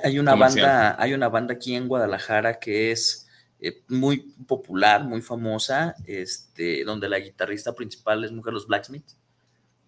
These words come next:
Speaker 2: Ah, sí.
Speaker 1: También aquí en Guadalajara. Este, mujeres que han hecho su banda, eh, Tarja, que salió de Nightwish y que hizo su propia banda.
Speaker 2: Ujú.
Speaker 1: Eh, Arch Enemy, ¿cómo se llama esta chava que, que,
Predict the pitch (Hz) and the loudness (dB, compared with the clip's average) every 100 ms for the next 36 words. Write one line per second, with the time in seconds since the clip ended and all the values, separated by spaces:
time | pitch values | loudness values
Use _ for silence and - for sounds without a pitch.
0 | - 107 117 107 107 107 110 107 104 98 | -2 -2 -4 -6 -8 -10 -8 -4 -4 -4
1 | - 120 127 139 147 - - _ _ - | 0 2 4 2 0 -8 -20 _ _ -2
2 | 110 107 107 104 - 110 107 104 104 104 | 2 2 2 0 -4 0 2 2 0 -2
3 | 98 90 127 127 139 143 143 139 143 127 | -4 -4 -4 0 2 2 0 -4 -4 -2
4 | - - 110 139 160 156 123 117 131 - | -2 -2 6 8 8 6 4 4 2 -12
5 | _ _ _ _ 110 107 104 101 101 123 | _ _ _ _ -6 -6 -6 -8 0 4
6 | 139 135 147 160 - _ _ _ _ 107 | 4 4 -2 -4 -12 _ _ _ _ -8
7 | 101 107 104 113 123 120 110 107 120 127 | -6 -6 -6 -6 -4 -4 -4 -4 0 0
8 | 127 127 135 135 110 101 110 110 - 127 | -2 -4 -4 -4 -8 -6 -4 -4 -4 -8
9 | 113 - 113 117 101 107 127 135 170 190 | -10 -6 -4 -2 0 0 0 -2 -2 -4
10 | 110 - - _ - 110 107 104 104 101 | -16 -20 -20 _ -10 -4 -4 -4 -6 -8
11 | 101 101 95 - 139 143 151 160 156 156 | -8 -8 -10 -2 -2 0 0 0 2 0
12 | 151 147 - 139 143 143 - 143 147 131 | 0 -6 -6 -6 -6 -8 -4 -4 -4 -6
13 | 110 80 76 - 107 | -6 -6 -10 -12 -14